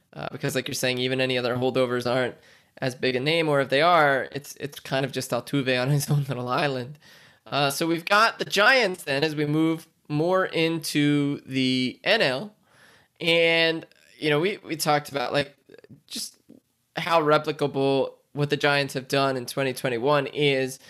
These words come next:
Uh, the answer, probably not very.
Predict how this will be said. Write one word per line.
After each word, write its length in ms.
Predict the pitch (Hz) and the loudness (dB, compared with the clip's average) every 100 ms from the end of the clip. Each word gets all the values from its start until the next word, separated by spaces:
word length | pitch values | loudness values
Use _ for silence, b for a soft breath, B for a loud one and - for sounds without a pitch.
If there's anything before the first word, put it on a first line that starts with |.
| B B B | B B B
Uh, 140 | - 127 | -4 0
the 140 | 135 | 2
answer, 280 | 147 151 160 | 2 0 -4
probably 480 | 151 170 175 180 165 | 0 0 0 -2 0
not 320 | 147 151 135 | 2 2 2
very. 480 | 143 135 131 135 | 2 2 2 0